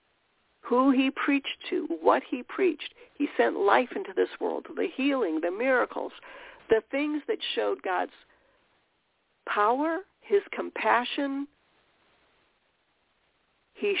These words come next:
showed the Father, but he also showed his, how he felt about religion. He, he exemplified love. And what does love do?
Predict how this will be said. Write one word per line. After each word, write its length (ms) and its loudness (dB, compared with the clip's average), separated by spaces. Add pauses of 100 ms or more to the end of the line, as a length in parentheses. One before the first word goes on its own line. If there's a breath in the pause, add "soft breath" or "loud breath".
(140)
showed 340 4 (500)
the 100 6 (160)
Father, 520 -2 (1080)
but 100 2
he 160 0
also 360 4 (120)
showed 480 4 (1120)
his, 300 4 (640)
how 280 0
he 100 0
felt 220 4
about 280 2
religion. 680 -2 (1040 soft breath)
He, 400 -4 (360)
he 280 -4 (100)
exemplified 1200 0 (640)
love. 320 2 (1080)
And 140 2
what 180 6
does 200 0
love 320 2
do? 320 0